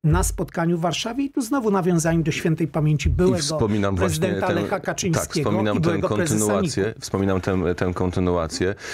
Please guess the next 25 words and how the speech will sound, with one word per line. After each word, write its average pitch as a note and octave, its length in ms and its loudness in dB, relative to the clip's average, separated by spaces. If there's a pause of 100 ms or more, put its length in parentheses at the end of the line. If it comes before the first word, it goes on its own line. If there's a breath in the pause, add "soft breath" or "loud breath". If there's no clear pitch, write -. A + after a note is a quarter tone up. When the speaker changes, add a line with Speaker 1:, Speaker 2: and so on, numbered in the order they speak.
(180 loud breath)
Speaker 2:
e, E2 480 0
inicjatywy F2 600 0
Lecha F2 240 -2
Kaczyńskiego F2 520 -2
przez, - 400 -4
e, E2 220 0
jego E2+ 240 0
następcę. E2 680 -2 (340 loud breath)
E, F#2+ 180 0
no G#2+ 80 0
nie B2+ 100 4
bez C3 140 -2
powodu. A#2 420 0 (160)
E, E2+ 160 -2 (420)
przed F2+ 220 -2
nami D#2+ 240 0
przecież D#2+ 300 -4
kampania F2 380 -2
wyborcza E2+ 500 -2
i F2+ 420 2
ewentualna, F#2+ 840 0 (180)
być - 200 -2
może, D2+ 240 0
zmiana E2 320 0
władzy A#2+ 400 0